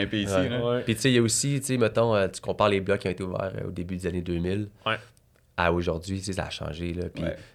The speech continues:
Speaker 2: avec, à maintenant, avec les gyms qui sont rendus plus, euh, un peu pour tout le monde,
Speaker 3: Mhm.
Speaker 2: ben, les cotes se sont, tu sais, tout est ab-, le niveau s'est abaissé un peu. Fait un V cinq maintenant,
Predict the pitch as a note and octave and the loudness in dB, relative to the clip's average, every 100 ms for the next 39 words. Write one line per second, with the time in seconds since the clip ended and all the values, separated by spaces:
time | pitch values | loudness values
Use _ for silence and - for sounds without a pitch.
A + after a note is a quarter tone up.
0 | - F2 F#2 - _ - F#2 F2+ G#2+ G#2 | 0 2 2 -4 _ -4 -2 0 4 4
1 | F#2+ - - _ _ - F#2 E2+ F2 F#2+ | 4 -4 -20 _ _ -4 -2 -2 -2 2
2 | A2 A#2 G#2+ - - _ _ - - F#2+ | 2 2 -2 -8 -20 _ _ -18 -4 0
3 | F2+ F2 F2+ G2 - - G2+ G2+ F#2+ F2 | 4 2 2 -6 -12 -8 -4 -2 -2 -4
4 | D#2+ E2 F2 - F2+ F2 G2 - - F#2 | -4 -6 -10 -10 -8 -6 -8 -8 -8 -4
5 | F2 F2+ A2+ A2+ A#2 - F2+ E2+ A2+ - | 0 0 0 -4 -6 -2 -2 2 0 2
6 | F#2+ - F#2+ F#2+ G2+ - G2 F#2+ - _ | -4 0 0 0 -4 -8 -6 -6 -8 _
7 | - - A2+ G#2+ F#2 E2 D2+ F#2 F#2+ A2+ | -20 -12 -6 0 2 2 0 0 2 0
8 | A2 F2+ F2+ F2 G#2 F2+ - G#2 F#2+ E2+ | 4 2 4 2 2 0 0 -4 -2 -2
9 | F2 F2 G#2 G#2+ D#2+ F#2+ G2+ G#2 | 0 0 0 0 -2 2 2 2